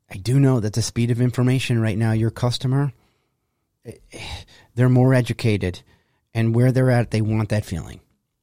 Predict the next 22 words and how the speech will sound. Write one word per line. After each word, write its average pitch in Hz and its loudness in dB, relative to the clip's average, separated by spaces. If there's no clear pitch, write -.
They 107 -4
want 117 0
to 143 -2
feel 120 0
as 104 -6
though 104 -2
you 123 -2
are 113 -2
helping 110 0
them, 92 -4
that 104 -6
whatever 127 0
you're 135 2
providing 120 0
them 135 0
solves 110 -2
their 110 0
problems 113 0
and 101 -2
not 117 -2
everybody's 110 0
problem. - -10